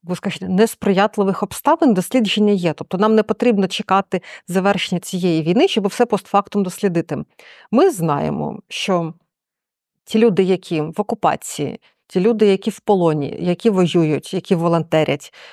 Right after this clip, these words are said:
всі медики, е, які працюють в цій системі, всі журналісти, репортери, е, тобто люди, які якимось чином, навіть які куховарять, е, для армії, я не знаю, чи вони відносяться до військових чи ні,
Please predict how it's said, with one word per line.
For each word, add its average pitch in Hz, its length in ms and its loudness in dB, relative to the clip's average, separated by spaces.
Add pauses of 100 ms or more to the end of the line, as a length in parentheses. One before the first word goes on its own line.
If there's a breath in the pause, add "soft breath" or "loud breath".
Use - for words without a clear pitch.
(140 loud breath)
всі - 240 0
медики, 165 720 0
е, 170 400 2
які 165 240 -2
працюють 202 500 0
в - 20 -20
цій - 140 -6
системі, 151 500 -4
всі - 200 -6
журналісти, 196 640 0
репортери, 196 680 0 (360 loud breath)
е, 196 60 -4
тобто 202 200 0
люди, 220 280 4
які 196 300 0
якимось 254 560 0
чином, 190 340 0
навіть 208 260 2
які 190 200 -4
куховарять, - 880 -2 (560 soft breath)
е, 170 560 2
для 185 460 2
армії, 170 420 0
я 165 60 0
не 175 80 -2
знаю, 180 120 -2
чи - 180 -8
вони 170 80 0
відносяться 170 340 -2
до 175 60 0
військових 170 460 -6
чи - 160 -2
ні, 262 280 0